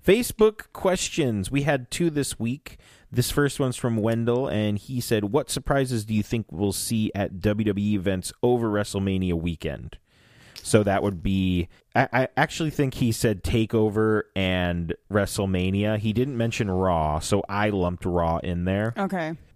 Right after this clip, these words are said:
Speaker 1: I don't think
Speaker 2: This is a more of a you question.
Speaker 1: I don't think we'll see anything at, at, um, TakeOver.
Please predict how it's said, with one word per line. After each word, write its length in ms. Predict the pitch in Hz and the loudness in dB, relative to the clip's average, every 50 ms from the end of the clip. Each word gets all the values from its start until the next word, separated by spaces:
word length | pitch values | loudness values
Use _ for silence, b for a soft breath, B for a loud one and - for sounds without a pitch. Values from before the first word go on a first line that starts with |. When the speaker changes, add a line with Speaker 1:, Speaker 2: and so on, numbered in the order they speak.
| _ - | _ -2
Speaker 1:
I 80 | 110 110 | 0 2
don't 220 | 127 147 156 - | 2 0 -2 -4
think 520 | - - - 147 147 147 143 135 - - - - - - - - _ _ _ _ | -8 -4 0 2 2 2 0 -2 -6 -12 -14 -14 -14 -16 -18 -20 _ _ _ _
Speaker 2:
This 140 | - 202 185 | -6 -4 -2
is 60 | 214 | 0
a 80 | 247 233 | 2 2
more 180 | 202 185 185 185 | 2 2 2 2
of 100 | 180 175 | 0 0
a 60 | 170 | -2
you 240 | 165 160 156 156 156 | -2 -2 -4 -4 -6
question. 640 | - - 160 160 160 - - 160 160 156 160 160 - - - _ | -6 -8 -8 -8 -8 -8 -8 -6 -6 -6 -6 -8 -12 -14 -4 _
Speaker 1:
I 60 | - | 0
don't 160 | 135 160 170 | 2 2 2
think 160 | - 202 185 - | 0 -2 -4 -2
we'll 100 | 180 180 | -2 -2
see 320 | - - - 165 160 160 | -2 0 0 2 2 2
anything 600 | 156 160 160 156 - - 147 139 139 139 135 139 - - | 2 2 2 0 0 0 2 2 2 2 0 -2 -2 -2
at, 500 | 107 110 110 110 110 110 - - - - B B B B B B B B B B _ _ - | -2 0 0 0 0 -2 -4 -6 -10 -10 B B B B B B B B B B _ _ -2
at, 240 | 107 107 104 - - | 0 0 0 0 0
um, 460 | 107 104 101 98 98 95 92 92 87 - | 0 2 2 2 2 2 2 0 -2 -2
TakeOver. 600 | - - 110 98 - - 85 80 73 80 80 87 | 0 0 0 0 0 -2 -2 -2 0 0 -2 -2